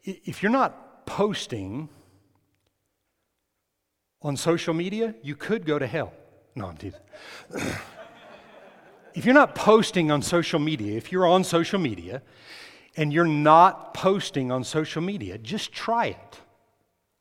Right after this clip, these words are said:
Just put something out there and say, uh, I'm thankful for my dog. Thankful for my new pair of shoes. Thankful for my parents.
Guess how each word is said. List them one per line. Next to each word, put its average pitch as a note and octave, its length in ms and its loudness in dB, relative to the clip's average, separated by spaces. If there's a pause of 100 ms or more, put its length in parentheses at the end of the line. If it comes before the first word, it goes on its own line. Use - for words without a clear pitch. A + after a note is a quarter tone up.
(960)
Just - 220 -8
put - 180 0
something A3+ 440 0
out E3 200 6
there D#3 140 2
and C#3 100 -2
say, D#3 320 0 (580)
uh, D#3 380 4 (500)
I'm - 40 -12
thankful E3 280 0
for A#2+ 160 -10
my C3 140 0
dog. G#2+ 220 -6 (3500)
Thankful C#3+ 400 -8
for C3 180 -8
my B2+ 120 -4
new B2+ 120 -4
pair B2+ 200 -6
of G#2 60 -8
shoes. - 420 -16 (3250)
Thankful C3+ 320 -10
for - 160 -14
my B2 140 -6
parents. F#2 640 -16